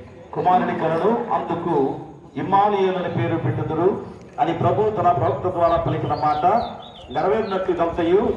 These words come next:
జరిగాను. మరి ఎవరు ఈ ప్రవక్త ముందుగానే సెలవిచ్చిన ఆ గొప్ప మాటలు మనం గుర్తు చేసుకునే సందర్భముగా, మొదటి రాకడగా జన్మించిన యేసుక్రీస్తు వారి విషయంలో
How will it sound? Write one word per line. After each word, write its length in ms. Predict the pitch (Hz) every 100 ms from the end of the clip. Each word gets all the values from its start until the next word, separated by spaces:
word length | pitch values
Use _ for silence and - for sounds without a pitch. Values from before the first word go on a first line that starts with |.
| -
జరిగాను. 440 | - 120 - - - - - - - - - - - -
మరి 160 | 170
ఎవరు 340 | 180 220 220 214
ఈ 80 | 196
ప్రవక్త 460 | - 208 - 226 196 196 185
ముందుగానే 720 | 185 190 190 185 185 175 185 -
సెలవిచ్చిన 440 | 180 190 185 185 175 165 165 - - - - -
ఆ 100 | 127
గొప్ప 240 | - - 196
మాటలు 400 | 175 208 202 190
మనం 180 | 175
గుర్తు 200 | 170 -
చేసుకునే 600 | 185 170 160 170 165 160
సందర్భముగా, 960 | 156 139 160 156 160 - 175 196 - - - - 233 233 - 247 - - - - -
మొదటి 320 | 175 226 226
రాకడగా 560 | 202 190 202 196 190 190
జన్మించిన 380 | 180 180 165
యేసుక్రీస్తు 600 | 175 196 214 180 180 -
వారి 180 | 175 170
విషయంలో 600 | 160 170 156 170 156 139